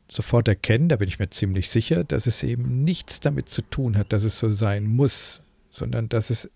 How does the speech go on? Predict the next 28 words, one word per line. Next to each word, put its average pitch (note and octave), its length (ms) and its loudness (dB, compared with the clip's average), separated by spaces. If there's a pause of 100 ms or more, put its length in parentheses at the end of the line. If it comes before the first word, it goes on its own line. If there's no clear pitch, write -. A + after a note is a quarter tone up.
eher B2 580 4
der A#2+ 300 0
Satz A#2+ 300 0
ist, - 180 -6
„Das - 240 -2
war F2 260 2
halt F#2+ 240 4
schon - 280 2
immer C#3 300 4
so.“ F2+ 240 -4 (1300)
Es A2 180 2
ist - 320 0 (160)
uns C3+ 320 -2 (100)
anerzogen G2+ 960 2 (320)
und A#2 240 -2
nicht A2+ 480 -2 (460)
angeboren. G#2 880 2 (2250)
Wir A#2+ 120 6
sind E3 240 4
mit C#3 120 -2
dieser C3 280 4
Haltung D3 360 4
nicht C#3 240 4
auf B2+ 100 2
die C3 200 2
Welt E3+ 260 4
gekommen, G#2 600 -2 (640)
sondern D3 500 4